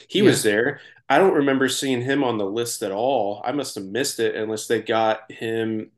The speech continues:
Speaker 1: in place of somebody else that may have canceled, 'cause I think people like Henry Winkler canceled and, um, uh, what's his name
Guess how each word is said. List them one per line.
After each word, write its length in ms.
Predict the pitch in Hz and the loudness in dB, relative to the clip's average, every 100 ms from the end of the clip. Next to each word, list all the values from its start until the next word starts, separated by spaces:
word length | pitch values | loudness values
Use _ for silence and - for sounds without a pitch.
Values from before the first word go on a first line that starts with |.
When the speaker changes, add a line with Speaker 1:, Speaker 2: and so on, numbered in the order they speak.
| - | -4
Speaker 1:
in 140 | 117 | -4
place 420 | 104 113 110 110 117 | -2 2 2 2 0
of 140 | 101 | 0
somebody 360 | - 110 107 104 | -2 0 0 0
else 200 | 110 - | -2 -2
that 120 | 101 | -2
may 100 | 104 | -4
have 140 | 95 | -4
canceled, 480 | - 107 107 104 98 | -6 -4 -2 -4 -4
'cause 120 | - | -4
I 60 | 101 | -4
think 240 | - 104 | -4 -8
people 260 | - 107 98 | -8 -10 -4
like 260 | 98 90 _ | -4 -6 _
Henry 340 | - 104 101 95 | -6 -4 -2 -2
Winkler 600 | 98 104 113 107 101 98 | -4 -6 -4 0 0 -2
canceled 800 | - 101 98 - 101 98 98 | -6 -8 -6 -6 -4 -4 -4
and, 180 | 92 90 _ - - - _ _ _ - | -8 -10 _ -20 -20 -20 _ _ _ -12
um, 580 | 101 92 90 87 85 82 _ _ - | -8 -6 -6 -8 -10 -16 _ _ -16
uh, 200 | 98 90 | -12 -10
what's 220 | 92 98 - | -10 -10 -10
his 180 | 98 | -10
name 200 | 95 92 | -8 -8